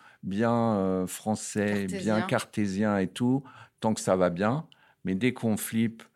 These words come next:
Speaker 1: parce que, euh, on va, on, on va passer, euh, sur le billard, et là, tout d'un coup, on redevient, euh, spirituel.
Speaker 2: Mhm.
Speaker 1: Mon Dieu, euh,
Speaker 2: <laughs>
Speaker 1: voilà. Dès que les, les,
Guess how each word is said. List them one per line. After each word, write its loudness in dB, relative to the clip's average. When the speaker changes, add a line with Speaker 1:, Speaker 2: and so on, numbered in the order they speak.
Speaker 1:
parce -4
que, -4
euh, 4
on -2
va, -2
on, -2
on -2
va -2
passer, -2
euh, -2
sur -4
le 2
billard, 2
et 2
là, 4
tout 0
d'un 2
coup, 0
on 2
redevient, 0
euh, 2
spirituel. -2
Speaker 2:
Mhm. -12
Speaker 1:
Mon 0
Dieu, 2
euh, -2
Speaker 2:
<laughs> -20
Speaker 1:
voilà. -6
Dès 0
que -2
les, 4
les, 2